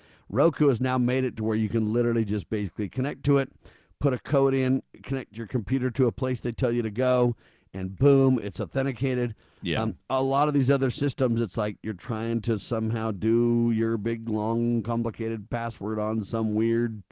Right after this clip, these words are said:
Speaker 1: mm, I'm trying to use my <laughs> remote control. To, I mean, it's like, are you kidding me right now?
Speaker 2: Everybody
Speaker 1: I just
Speaker 2: in
Speaker 1: put
Speaker 2: the
Speaker 1: in
Speaker 2: room seeing
Speaker 1: twenty-eight
Speaker 2: your password.
Speaker 1: characters.
Speaker 2: Yeah.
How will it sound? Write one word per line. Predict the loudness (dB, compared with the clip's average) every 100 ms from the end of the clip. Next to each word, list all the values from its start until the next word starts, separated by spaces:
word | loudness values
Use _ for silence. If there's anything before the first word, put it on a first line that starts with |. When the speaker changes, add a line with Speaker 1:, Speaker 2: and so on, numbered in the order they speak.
| -20 _ _ _ _ _ _
Speaker 1:
mm, | -2 0 0
I'm | -2 -4
trying | -2 0
to | 0
use | 0
my | 0
<laughs> |
remote | 0 0 2 2 2
control. | -4 0 2 2 2
To, | 0 0
I |
mean, | 2 2
it's | 2 -2
like, | -4 -2
are |
you | -2 -2
kidding | -2 0 2
me | 0
right | 0 -2
now? | -2 -4 -4
Speaker 2:
Everybody | -2 2 4 4
Speaker 1:
I |
just |
Speaker 2:
in |
Speaker 1:
put | 4
Speaker 2:
the | 4
Speaker 1:
in |
Speaker 2:
room | 4
seeing |
Speaker 1:
twenty-eight | 4 4 4 4
Speaker 2:
your | 0
password. | 0 0 0
Speaker 1:
characters. | -2 -2 -2 -4 -6 _ -10
Speaker 2:
Yeah. | -6 -4